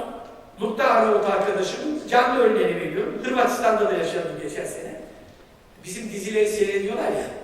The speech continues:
ya altyazıyla geçiyor, ya direkt Türkçe konuşuyor, kendi dillerinin altına yazılıyor. Çocuğu demiş ki, "Bu Türklerde ne çok Arnavutça kelime var.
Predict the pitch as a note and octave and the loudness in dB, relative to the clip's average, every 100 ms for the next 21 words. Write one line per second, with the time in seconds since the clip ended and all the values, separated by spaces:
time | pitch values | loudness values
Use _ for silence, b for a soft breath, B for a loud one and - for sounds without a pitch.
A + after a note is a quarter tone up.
0 | - - - - - F3 G#3 G#3 G#3 G3 | -16 -20 -20 -20 -12 -2 0 0 0 0
1 | F#3+ G3 G#3+ G#3 G3+ - G#3+ G#3+ - - | -2 -2 -4 -2 -4 -6 -4 -4 -6 -14
2 | - F#3 G3 G3 G3+ F#3+ - F#3 G#3 G3+ | -6 0 0 0 -4 -10 -8 0 0 0
3 | G#3+ - G3 F#3+ F#3+ F#3+ - F#3+ F#3 F#3+ | -4 -4 -4 -2 -2 -2 -4 -4 -2 -2
4 | F#3 F3+ F#3 F#3+ F#3+ F#3+ F#3+ - - E3 | -2 -4 -2 -2 -2 -4 -6 -12 -10 -2
5 | F#3 F#3 F#3 F#3 E3+ - F#3+ - - - | -2 0 -2 -2 -2 -4 -6 -8 -10 -14
6 | - - - - - - F#3+ F#3+ A3 A3 | -18 -20 -20 -20 -20 -2 2 2 2 2
7 | A3 - - - - - - - - - | 2 2 -2 -6 -10 -16 -20 -20 -20 -20
8 | - - - - - - - - - - | -20 -20 -20 -20 -20 -20 -20 -20 -20 -20
9 | - - - - B3 - A#3 B3+ B3 B3 | -20 -20 -20 -18 -12 -10 -10 -12 -10 -8
10 | G#3 - B3 - G#3 F3 D#3 D3+ - - | -6 -4 -2 -2 -2 -4 -6 -8 -10 -10
11 | - G#3 G#3+ A3 G#3+ | -10 -12 -12 -14 -14